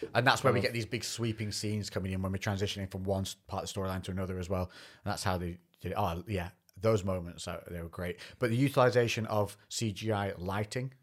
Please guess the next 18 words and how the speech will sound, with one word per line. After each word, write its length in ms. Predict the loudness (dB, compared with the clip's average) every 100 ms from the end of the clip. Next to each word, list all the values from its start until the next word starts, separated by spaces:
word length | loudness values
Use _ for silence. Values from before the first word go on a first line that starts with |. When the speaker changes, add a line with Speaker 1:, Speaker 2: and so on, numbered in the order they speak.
| _
Speaker 1:
as 120 | -4
well 220 | 0 0 0
was 140 | -4
Speaker 2:
Yeah. 80 | 2
Speaker 1:
very 240 | 4 4
clever. 260 | 4 0 -2
So 140 | -2
what 160 | 0 2
they 100 | 0
did 220 | 0 0
on 60 | 0
a 100 | 2
lot 160 | 2
of 180 | 0 -6 -10 -20 -10
the 100 | -8
big 260 | -2 -2 -2 -6 -20 -10
scenes, 640 | -6 -2 -2 -4 -4
Speaker 2:
Yeah. 40 | -4